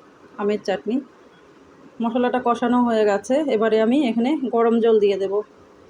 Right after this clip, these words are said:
আর ঝোলটা আমি গাঢ় করব না, পাতলা করব। আর আমি সবসময় চেষ্টা করি কম তেল দিয়ে, কম মশলা দিয়ে রান্না করার। বেশি মশলার তরকারি খেতে আমিও পছন্দ করি না।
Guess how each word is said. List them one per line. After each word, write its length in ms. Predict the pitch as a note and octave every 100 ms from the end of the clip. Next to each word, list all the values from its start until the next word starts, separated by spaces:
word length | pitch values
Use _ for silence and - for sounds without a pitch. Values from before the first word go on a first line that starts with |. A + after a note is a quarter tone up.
| - - - - - - - - - - - - - - -
আর 100 | G#3
ঝোলটা 320 | A3+ A3+ B3
আমি 160 | A#3+ D4 E4+ G#3
গাঢ় 240 | G#3+ G#3+ A3
করব 220 | A3 F#3+
না, 100 | G#3+ D4+ -
পাতলা 340 | G3+ - G#3+
করব। 260 | G#3+ F#3+ F3 - - - - - - - - - - - -
আর 100 | B3+
আমি 140 | C4
সবসময় 400 | C4+ B3+ C4+ C#4
চেষ্টা 260 | B3+ B3 B3+
করি 180 | A#3 A#3+
কম 240 | B3+ A#3 A3+ A3+
তেল 200 | A3+ A3+
দিয়ে, 160 | A3 A#3
কম 180 | B3+ A#3 A3
মশলা 340 | G#3+ A3 G#3+
দিয়ে 180 | G#3+ A3
রান্না 300 | G#3+ G3 G3+
করার। 300 | G3+ G3 G3 C#4 - - - - - - - - - - - - - A3
বেশি 260 | A3 A3+
মশলার 360 | A#3+ A3+ A3 A3
তরকারি 300 | G#3+ G#3 A3
খেতে 220 | A3+ A3 G#3+
আমিও 260 | G3+ G#3 G#3
পছন্দ 340 | G3 A3 G#3+ G#3
করি 200 | G#3 F#3+
না। 120 | G3